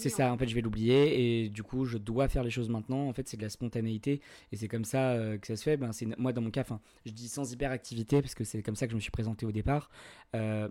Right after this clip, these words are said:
Speaker 1: physique, oui. Euh,
Speaker 2: Mhm.
Speaker 1: moi, c'est surtout mental. C'est, c'est mental, en fait. C'est,
Speaker 2: Mhm.
Speaker 1: c'est vraiment un tourbillon constant
Speaker 2: Tout se passe
Speaker 1: d'idées,
Speaker 2: dans
Speaker 1: de
Speaker 2: ton
Speaker 1: choses.
Speaker 2: cerveau,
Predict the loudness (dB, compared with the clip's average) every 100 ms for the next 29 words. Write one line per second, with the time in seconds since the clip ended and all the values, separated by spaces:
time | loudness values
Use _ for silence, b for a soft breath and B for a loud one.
0 | -8 -12 -2 2 2 4 4 4 B B
1 | 4 6 4 2 -2 -4 -4 0 2 2
2 | -2 -12 -6 -2 4 4 6 6 6 4
3 | -2 -10 -14 -14 -16 -20 -20 _ -14 -10
4 | -6 -6 -6 -8 -10 -8 -6 -6 -10 _
5 | _ -20 -12 -10 -10 -10 -8 -6 -8 -8
6 | -6 -6 -6 -8 -8 -8 -8 -10